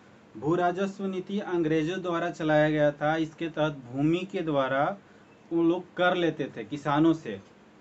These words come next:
और समय समय पर इसमें बदलाव करके अलग-अलग तरीके से उन्होंने अलग-अलग नीतियाँ अपनाई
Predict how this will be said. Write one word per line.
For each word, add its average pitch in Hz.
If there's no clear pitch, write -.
और 156
समय 180
समय 180
पर 175
इसमें 170
बदलाव 160
करके 160
अलग-अलग 165
तरीके 151
से 160
उन्होंने 151
अलग-अलग 170
नीतियाँ 160
अपनाई 156